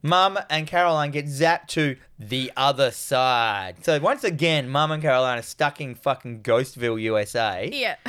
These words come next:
Speaker 2: <laughs>
Speaker 1: And then all of a sudden, they go down another, uh, tunnel, and Taylor is there.
Speaker 2: He's just there. He's
Speaker 1: Where
Speaker 2: got a fire going.
Speaker 1: And I'm like,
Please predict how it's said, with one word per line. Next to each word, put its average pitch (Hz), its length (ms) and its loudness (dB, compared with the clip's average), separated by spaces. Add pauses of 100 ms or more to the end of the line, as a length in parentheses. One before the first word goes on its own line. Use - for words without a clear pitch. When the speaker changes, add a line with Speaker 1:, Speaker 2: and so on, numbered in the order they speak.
(180)
Speaker 2:
<laughs> 262 80 -4 (280)
Speaker 1:
And 143 300 2
then 180 200 4
all 262 340 8
of 262 60 0
a 262 60 0
sudden, 254 420 4
they 160 120 2
go 170 140 6
down 175 180 2
another, 170 380 2 (180)
uh, 156 80 2
tunnel, 190 380 0
and 170 180 -2
Taylor 240 480 2
is 120 160 -2
there. 104 320 2
Speaker 2:
He's 415 160 -4
just 403 180 -10
there. 302 280 0 (160)
He's 330 100 -2
Speaker 1:
Where - 100 4
Speaker 2:
got 349 140 2
a 311 60 -6
fire 285 480 0
going. 254 360 -2 (140)
Speaker 1:
And 190 100 2
I'm 202 100 0
like, 196 260 2